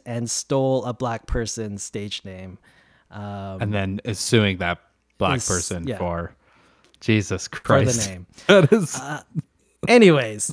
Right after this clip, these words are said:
Speaker 1: that la-, lawsuit
Speaker 2: Ugh.
Speaker 1: has been going on for months, and it has now officially been dropped. Um, but the, uh,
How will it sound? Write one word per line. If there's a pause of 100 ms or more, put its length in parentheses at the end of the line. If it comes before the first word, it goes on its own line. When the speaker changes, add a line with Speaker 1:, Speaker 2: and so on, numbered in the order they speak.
(120)
Speaker 1:
that
la-,
lawsuit
Speaker 2:
Ugh.
Speaker 1:
has
been
going
on
for
months,
and
it
has
now
officially
been
dropped. (340)
Um,
but
the,
uh,